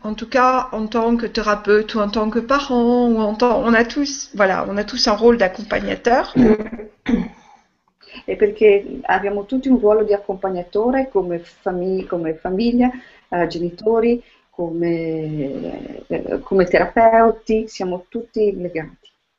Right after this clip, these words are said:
Speaker 1: Et on ne peut le faire correctement que si on est déjà allé voir ce qui se passe en nous, en
Speaker 2: E
Speaker 1: termes de
Speaker 2: possiamo,
Speaker 1: réactivité.
Speaker 2: possiamo,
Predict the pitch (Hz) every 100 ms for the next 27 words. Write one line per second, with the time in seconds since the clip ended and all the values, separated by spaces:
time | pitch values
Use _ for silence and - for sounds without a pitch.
0 | _ _ - - - - 226 233 247 254
1 | 302 277 277 262 - 277 277 277 - 240
2 | 226 226 254 - - 247 - 254 233 226
3 | 220 277 277 262 240 240 - 214 214 208
4 | 214 214 - 220 - - 233 220 220 220
5 | 202 202 233 - _ _ _ - 202 247
6 | 240 233 220 214 233 226 - 196 208 -
7 | 175 175 _ _ _ _ _ - 202 208
8 | 220 220 208